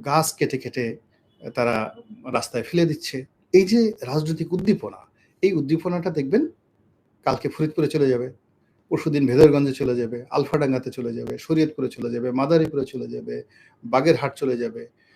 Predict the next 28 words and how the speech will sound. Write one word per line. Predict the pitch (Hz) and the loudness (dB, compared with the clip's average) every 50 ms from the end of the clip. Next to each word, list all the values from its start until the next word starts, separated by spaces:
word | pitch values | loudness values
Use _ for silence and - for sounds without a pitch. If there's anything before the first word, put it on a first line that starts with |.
| _ _ _ | _ _ _
খুলনা | _ - - 190 180 175 180 165 | _ 2 4 4 4 6 2 2
সদরে | 170 - 151 143 139 135 131 | 0 0 2 2 4 2 2
চলে | 131 131 123 113 110 | 0 -2 -4 -4 -4
যাবে। | 110 113 107 110 117 113 - _ _ _ | -4 -8 -8 -12 -14 -18 -20 _ _ _
এই, | 202 214 | 2 2
এই, | 196 196 214 208 175 | 2 2 -2 0 0
এগুলো | 190 185 196 180 | 0 2 2 2
ভাইরাসের | 156 156 165 170 160 - - 143 127 | 4 4 6 6 6 4 2 -2 -2
মতো | 117 113 123 | -2 -2 -4
এই | 110 | -6
সাহস। | - - 131 117 117 110 104 - | -4 -8 -6 -6 -6 -6 -6 -8
সাহস | - - 160 202 208 - | -8 -4 -2 -2 -2 -2
কিন্তু, | - 226 196 - 220 220 220 - - - - _ _ 117 107 | -4 -6 -2 0 -2 -2 -2 -8 -18 -20 -20 _ _ -18 -16
ভয় | 101 104 127 147 160 170 | -8 -2 0 2 2 2
যেমন | 175 190 190 185 | 2 0 0 -2
খুব | - - 165 | -2 -4 -6
ভাইরাসের | 123 123 139 160 160 165 185 175 | -4 0 0 0 0 0 -2 -6
মতো, | 175 170 175 | -6 -6 -8
সাহসটাও | 160 - - 131 131 151 165 165 - 208 | -10 -8 -6 -2 -2 -2 -2 0 -2 -2
কিন্তু | 196 - 117 107 120 | -2 -2 -6 -8 -8
খুব | - - 196 233 - _ _ _ _ - 120 | -2 -2 -2 -2 -2 _ _ _ _ -14 -10
ভাইরাসের | 107 113 113 - - - - 117 220 | -4 -4 -2 -2 -2 -6 -8 -14 -14
মতো | 220 - - - | -14 -10 -8 -8
একটার | - - - 120 | -8 -8 -10 -12
পর | - - 107 | -10 -10 -12
একটা | - - 302 330 339 - _ _ _ _ 110 | -8 -6 -8 -8 -8 -12 _ _ _ _ -18
ঘটতে | - - 107 - - 101 | -12 -12 -12 -12 -12 -16
থাকে। | - - - - - - | -16 -16 -18 -18 -18 -20